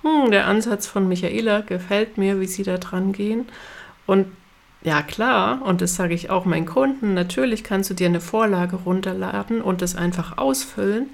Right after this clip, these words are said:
Aber geiler ist es, wenn du jemand wie mich als Sparringspartner hast, wir die Bälle hin und her spielen, ich dich challenge bei dem, was du vorhast und auch meine Ideen und Erfahrungen mit einbringe, damit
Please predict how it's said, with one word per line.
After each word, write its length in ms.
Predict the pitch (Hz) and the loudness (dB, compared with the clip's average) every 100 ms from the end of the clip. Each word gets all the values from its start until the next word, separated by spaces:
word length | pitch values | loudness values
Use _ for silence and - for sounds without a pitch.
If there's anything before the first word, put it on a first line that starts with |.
| - - - | -14 -20 -4
Aber 280 | 196 180 175 | -2 0 -2
geiler 480 | 175 196 247 226 | 0 0 0 0
ist 180 | 190 196 | -2 -2
es, 180 | 220 - | -4 -2
wenn 140 | 196 190 | 0 2
du 80 | 185 | 2
jemand 400 | 175 180 175 - | 4 4 4 2
wie 60 | |
mich 380 | 180 233 262 - | 2 2 2 0
als 140 | 180 | -2
Sparringspartner 1000 | - - 254 277 247 - - 196 196 202 | -2 0 2 2 0 -4 -4 -4 -2 -2
hast, 320 | 208 240 - | 0 -2 0
wir 100 | 208 | 0
die 100 | 190 | 2
Bälle 360 | 180 180 214 254 | 0 2 4 4
hin 320 | 262 214 190 | 2 2 2
und 40 | 190 | 0
her 240 | 190 190 | 0 -2
spielen, 440 | - - 208 226 240 | -4 -4 -2 0 0
ich 180 | 190 190 | -2 -2
dich 260 | 180 180 - | -6 -6 -4
challenge 600 | - 214 240 247 - 202 | -4 -2 -4 -2 -2 -2
bei 140 | 190 | -2
dem, 300 | 180 190 180 | -2 -2 0
was 180 | 175 170 | -2 -2
du 80 | 185 | -8
vorhast 640 | 180 - 185 190 196 202 | -8 -4 -4 -2 -6 -6
und 220 | 180 175 175 | -4 -4 -4
auch 180 | 165 165 - - - | -8 -12 -20 -20 -14
meine 420 | - 165 226 339 233 | -2 2 2 2 0
Ideen 480 | 190 190 190 208 | -2 -4 -2 0
und 160 | 190 185 | 0 -2
Erfahrungen 600 | 190 - 185 196 214 214 | -4 -6 -6 -6 -4 -4
mit 240 | 214 208 - - - - - | -4 -8 -16 -20 -20 -20 -2
einbringe, 760 | 175 190 208 - 226 226 233 233 | 2 4 2 0 2 4 4 0
damit 400 | 196 190 190 | 0 0 -2